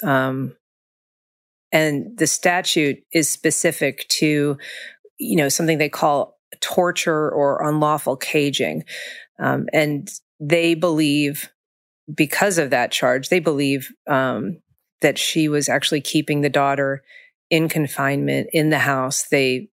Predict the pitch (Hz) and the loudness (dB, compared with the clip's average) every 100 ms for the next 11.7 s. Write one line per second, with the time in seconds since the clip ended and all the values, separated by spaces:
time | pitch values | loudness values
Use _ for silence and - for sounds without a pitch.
0 | _ - - 147 139 127 - - 147 135 | _ -6 0 0 0 -2 -4 0 0 0
1 | 143 139 139 139 135 131 - 120 - _ | 0 2 2 0 -2 -2 -2 -2 -4 _
2 | _ _ _ _ _ - 151 143 151 143 | _ _ _ _ _ 0 0 2 -2 -2
3 | - 143 143 143 - 127 139 - 147 143 | 0 2 0 -2 -6 -6 -8 -2 0 2
4 | 135 135 - - 143 135 143 135 123 - | 0 -2 -4 -4 -2 -2 -2 -2 -2 -4
5 | 135 139 110 - 143 143 135 139 135 - | -2 -4 -4 0 0 0 0 0 0 -6
6 | - - - _ - 127 123 120 139 127 | -16 -20 -20 _ -2 0 0 0 0 0
7 | - 143 135 127 123 - - 151 - 147 | 0 2 2 0 -2 -2 -2 -2 -4 -2
8 | 135 131 131 - 139 131 131 - 143 139 | 0 0 -2 0 0 2 0 0 0 -2
9 | - 143 135 139 135 131 139 - - - | -4 -4 -2 0 0 0 -4 -10 -18 -16
10 | - - _ 170 151 156 151 151 208 202 | -18 -20 _ 2 2 4 2 2 0 0
11 | 175 - 156 151 147 143 - | 0 0 2 2 0 0 -4